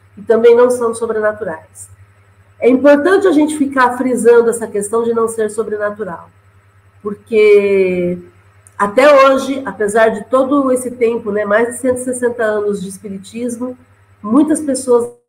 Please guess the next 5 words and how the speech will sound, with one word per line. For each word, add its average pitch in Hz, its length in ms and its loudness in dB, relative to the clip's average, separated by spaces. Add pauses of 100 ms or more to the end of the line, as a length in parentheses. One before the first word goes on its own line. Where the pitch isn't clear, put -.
(440)
ainda 226 280 -2
acham 214 520 -2 (520)
que 202 480 -8
é 196 60 -2
coisa 190 840 0